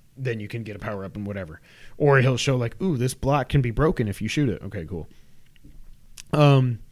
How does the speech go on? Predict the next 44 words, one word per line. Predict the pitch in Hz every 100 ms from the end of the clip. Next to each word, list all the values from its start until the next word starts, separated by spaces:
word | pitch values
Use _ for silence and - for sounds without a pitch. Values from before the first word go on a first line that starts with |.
| - - - - - - - - - - - - -
it | 160
seems | 190 196
like | 202
there's | 190 165
only | 175 160
three | 135 156 160
worlds. | 127 127 127 123
I |
got | 131 123
through | 156
the | 151
first | 135 143 135 - -
two | - 127 98
'cause | 95 113
that's | 113
all | 123
you | 127
had | 127
to |
do | 123
for | 123 120
the |
platinum. | 104 110 98 92 92 87 -
Sorry. | - 101 92 85 - - - - -
Um, | 107 104 104 95 92 _ _ _ _ _ -
but | 135 143 131 135
it | 139
got | 165 165 -
in | 165 151
the, | 156 143 127 - _ _ _ _ _ _
the | -
second | 135 180 180 170
world, | 135 143 147 -
I | 120
kept | 170 143 -
dying | 117 110 113 95 87
and | 107
I | 104
was | 107
getting | 127 90 - _
pissed. | - 123 98
I | 101
was | 104
like, | 92 -